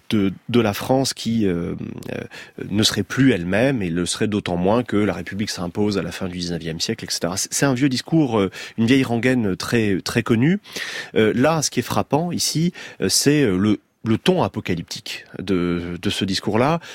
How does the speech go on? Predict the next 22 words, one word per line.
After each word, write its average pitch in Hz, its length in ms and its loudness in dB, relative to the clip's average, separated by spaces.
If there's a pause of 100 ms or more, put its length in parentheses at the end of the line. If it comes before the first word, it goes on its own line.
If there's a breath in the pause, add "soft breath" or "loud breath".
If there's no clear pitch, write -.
qui - 100 0
là, 185 120 6
pour 156 180 2
le 120 80 4
coup, 185 360 0 (280 loud breath)
euh, 110 160 4
va 135 220 2
au-delà 143 520 4
de 98 160 -2
l'extrême 95 460 0
droite 110 220 2
française, 107 560 0
euh, 87 220 -2
traditionnelle, 107 760 0 (320 loud breath)
et 113 80 -2
qui - 160 2
est 110 80 4 (180)
proprement 151 640 2
le 104 180 2
signe 107 200 0
du 90 80 0
fascisme, 92 400 -2